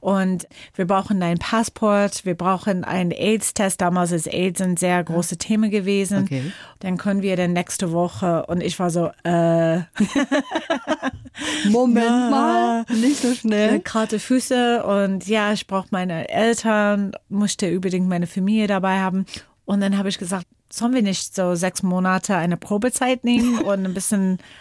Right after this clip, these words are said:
Speaker 1: abwarten und gucken, wie das aussieht?“ Und dann, er ist ja dann beleidigt natürlich gewesen und ein bisschen sauer auf mich, weil er ist mit voll Begeisterung in diesem Idee.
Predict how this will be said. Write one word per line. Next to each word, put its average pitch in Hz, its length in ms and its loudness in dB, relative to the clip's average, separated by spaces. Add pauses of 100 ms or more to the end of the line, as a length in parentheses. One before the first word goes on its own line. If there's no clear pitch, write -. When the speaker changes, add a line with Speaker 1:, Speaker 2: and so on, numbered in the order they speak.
(220)
Speaker 1:
abwarten 220 560 -2
und 185 180 0
gucken, 214 680 -2
wie 202 120 -2
das 185 200 -4
aussieht?“ 220 580 -2 (420)
Und 196 120 -2
dann, 202 140 2
er 180 300 0 (180)
ist - 160 0
ja 190 140 2
dann 180 200 2
beleidigt 180 540 0
natürlich 240 500 0
gewesen 214 720 0
und 190 140 -6
ein 185 80 -4
bisschen 175 280 -4
sauer 220 460 2
auf 214 200 -4
mich, 208 360 -2
weil 185 160 0
er 185 440 -2 (120)
ist 196 200 -6
mit 190 200 -6
voll 202 240 -4
Begeisterung 190 680 0
in 185 140 -4
diesem 175 600 0
Idee. 196 520 0